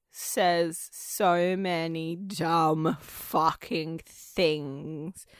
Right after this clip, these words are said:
in this episode. And particularly the dialogue with his brother is so overwritten.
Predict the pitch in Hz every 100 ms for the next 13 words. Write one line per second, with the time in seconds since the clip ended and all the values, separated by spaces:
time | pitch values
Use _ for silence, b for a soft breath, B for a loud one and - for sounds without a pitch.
0 | b b - 185 175 170 - 165 156 -
1 | 160 - b b b b - 175 175 170
2 | 175 - - - - 269 - 180 196 185
3 | 196 170 - 190 175 180 165 170 175 175
4 | 170 160 156 - 180 - - 170 160 156
5 | 160 160 147 - 160 - - - - -
6 | - - - 175 180 180 175 175 - _
7 | _ 202 180 175 185 214 214 190 170 185
8 | 185 151 - - 170 147 98 165 170